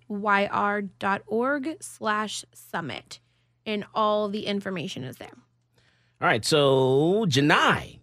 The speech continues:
Speaker 2: you've been gone for a few weeks. We've missed you. So, you know, where have you been?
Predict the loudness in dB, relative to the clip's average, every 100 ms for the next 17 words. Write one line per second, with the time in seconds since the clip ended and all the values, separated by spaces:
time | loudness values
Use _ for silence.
0 | -8 -6 -2 -2 2 4 4 6 6 4
1 | 0 -4 0 2 2 0 -2 0 0 -2
2 | -6 -14 -16 -18 -20 -18 -6 -4 0 2
3 | 4 4 2 0 -2 -2 -2 -8 -20 -20
4 | _ -20 -18 -8 0 2 4 4 4 2
5 | 2 0 -4 -4 0 0 -2 -2 0 0
6 | 2 2 2 0